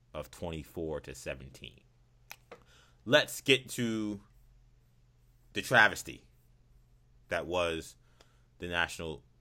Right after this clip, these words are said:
Baseball Hall of Fame this week. The path to baseball's Hall of Fame may have been closed for good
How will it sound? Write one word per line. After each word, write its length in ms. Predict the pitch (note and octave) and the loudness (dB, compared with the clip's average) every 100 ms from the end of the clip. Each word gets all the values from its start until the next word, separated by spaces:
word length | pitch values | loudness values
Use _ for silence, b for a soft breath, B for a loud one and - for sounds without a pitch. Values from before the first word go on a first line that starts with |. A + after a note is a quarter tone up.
| - | -10
Baseball 420 | D#2+ D#2+ - D2 | -8 -6 -4 -4
Hall 220 | B1+ D#2 | -4 -6
of 80 | C#2+ | -6
Fame 240 | - D2 C2 | -10 -10 -10
this 180 | C2 - | -14 -16
week. 200 | - - B B | -20 -20 B B
The 60 | |
path 420 | - C#3+ C3+ C3+ | 12 12 12 12
to 140 | - G#2+ | -2 0
baseball's 520 | A2+ A#2 - A2 G#2 | 2 2 4 4 4
Hall 200 | A2 G#2 | 4 4
of 80 | G2 | 4
Fame 300 | G2+ G2 F2+ | 2 0 4
may 160 | A2 | 6
have 100 | A2 | 6
been 140 | G2 E2+ | 4 -2
closed 320 | - G2 F#2 | -2 -2 -2
for 120 | E2+ | -6
good 420 | C#2 E2 F#2 F2 | -4 2 2 2